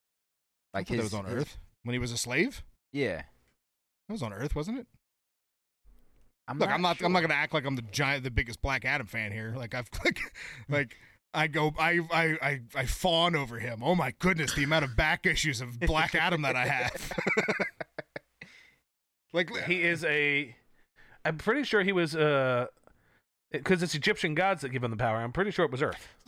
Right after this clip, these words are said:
Speaker 2: Let's, okay. Let's just put things in perspective for people who might be new to this, because you might be, and you might assume that because of the Black Adam conversations that have happened over the last several years, that this is some prominent <laughs> character in D C. But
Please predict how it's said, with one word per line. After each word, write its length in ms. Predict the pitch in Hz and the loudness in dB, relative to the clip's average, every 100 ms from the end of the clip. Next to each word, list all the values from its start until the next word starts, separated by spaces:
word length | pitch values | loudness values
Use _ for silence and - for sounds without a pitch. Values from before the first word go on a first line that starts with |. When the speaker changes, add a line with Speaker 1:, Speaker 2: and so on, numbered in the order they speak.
| 226 | 0
Speaker 2:
Let's, 260 | 262 - 214 | 0 2 -2
okay. 280 | 190 107 98 _ - | -2 -2 -6 _ -2
Let's 160 | 220 | 0
just 180 | 247 - | 2 4
put 120 | 214 | 4
things 240 | 185 170 139 | 4 0 0
in 60 | |
perspective 540 | 131 135 - 131 - 120 | 0 0 0 -4 -4 -8
for 100 | 135 | -4
people 320 | 131 139 143 | -2 0 0
who 80 | 143 | 0
might 240 | 147 139 | 0 -2
be 120 | - | -2
new 220 | 131 123 120 | -4 -2 -4
to 80 | 117 | -6
this, 300 | 120 120 - | -6 -6 0
because 380 | 139 135 156 | 0 2 0
you 80 | 185 | 2
might 220 | 226 208 | 2 2
be, 240 | 185 170 127 - | 0 -2 -4 -6
and 220 | 156 160 | -4 0
you 100 | 247 | 2
might 180 | 302 240 | 4 4
assume 520 | 156 - 320 247 143 | 2 2 4 4 2
that 140 | 135 127 | 0 0
because 420 | 135 170 165 135 | 0 2 2 2
of 180 | 143 120 | -4 -4
the 100 | 135 | -4
Black 280 | 156 156 | 0 2
Adam 240 | 165 160 147 | 2 0 0
conversations 680 | 151 143 123 160 151 147 139 | 0 0 0 0 0 0 0
that 100 | 131 | -2
have 80 | 113 | 0
happened 400 | 170 214 131 120 | -2 0 -2 -2
over 180 | 117 | -4
the 80 | 127 | -4
last 400 | 123 127 120 - - - | -2 -4 -4 -8 -14 -12
several 480 | - - 185 151 151 | -2 2 4 4 2
years, 340 | 160 247 196 | 4 4 4
that 160 | 131 151 | 2 0
this 180 | 180 - | 0 0
is 100 | 160 | 2
some 180 | 180 147 | 2 2
prominent 520 | - 165 160 151 123 | 2 4 2 0 -4
<laughs> 0 | |
character 500 | - 160 131 - 147 | -2 -2 -2 -4 -6
in 120 | 127 | -6
D 180 | 131 156 | -4 -2
C. 300 | - 214 170 | 2 4 4
But 240 | 123 147 | 4 0